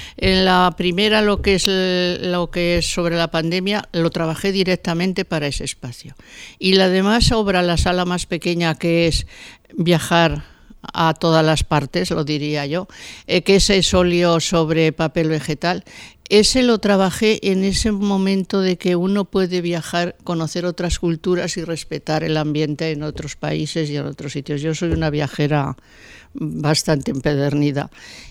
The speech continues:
Y, y luego todo lo que es, eh, las tierras y el mar, el, pues tenía obra de otras exposiciones que he traído aquí porque se ajustaban muy bien y otras que yo he trabajado para aquí, los azules con ese mar.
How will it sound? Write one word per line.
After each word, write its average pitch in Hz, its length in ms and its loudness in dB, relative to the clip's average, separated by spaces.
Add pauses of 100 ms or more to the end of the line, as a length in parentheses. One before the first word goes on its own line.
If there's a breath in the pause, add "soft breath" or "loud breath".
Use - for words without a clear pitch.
(140 loud breath)
Y, 170 540 2
y 180 120 4
luego 190 400 4
todo 175 320 4
lo 170 180 2
que 165 340 2
es, - 300 -4 (460 soft breath)
eh, 165 280 0
las 165 260 0
tierras 160 720 2 (220 soft breath)
y 175 180 0
el 165 140 4
mar, 185 300 2 (680 soft breath)
el, 165 600 2 (220)
pues 156 160 -2
tenía 156 380 0
obra 151 560 -2
de 147 280 -4
otras 147 380 -4
exposiciones 151 800 -2
que 156 100 0
he 156 40 2
traído 147 300 -4
aquí 143 200 -4
porque 147 220 -8
se 147 120 -6
ajustaban 160 560 -4
muy 156 180 -2
bien 151 240 -4 (580 loud breath)
y 165 280 6
otras 160 420 0
que 165 160 -4
yo 135 180 -2
he 135 80 -2
trabajado 135 580 -6
para 131 220 -8
aquí, 165 280 -8
los 147 240 -6
azules 139 500 -6
con 135 180 -4
ese 131 280 -6
mar. 156 280 -6